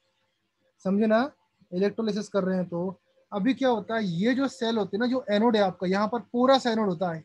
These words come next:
इसलिए बोलते हैं डायाफ्राम। ये पोरस लाइनिंग है, स्पष्ट है इसकी, इसलिए बोलते हैं डायाफ्राम। मतलब यहाँ से एन ए निकल जाएगा आपका, एन ए आपका निकल जाएगा नीचे,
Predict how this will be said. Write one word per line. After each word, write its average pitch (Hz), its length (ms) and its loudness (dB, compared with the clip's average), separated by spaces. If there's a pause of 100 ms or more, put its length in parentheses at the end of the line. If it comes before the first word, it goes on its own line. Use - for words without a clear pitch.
(100)
इसलिए 220 280 -2
बोलते 214 280 0
हैं 226 120 0
डायाफ्राम। 185 640 0 (380)
ये 202 100 -2
पोरस 202 500 -4
लाइनिंग 190 380 2
है, 175 160 2
स्पष्ट 175 320 -6
है 165 60 -4
इसकी, 160 240 -12
इसलिए 202 200 -4
बोलते 196 180 -4
हैं 180 60 -6
डायाफ्राम। 175 440 -4
मतलब 214 380 -4 (480)
यहाँ 202 380 0
से 247 260 -4
एन 214 180 4
ए 247 60 6
निकल 196 300 2
जाएगा 175 300 2
आपका, 170 340 -6 (1000)
एन 196 140 4
ए 240 60 6
आपका 233 260 2
निकल 233 260 2
जाएगा 240 220 4
नीचे, 254 380 0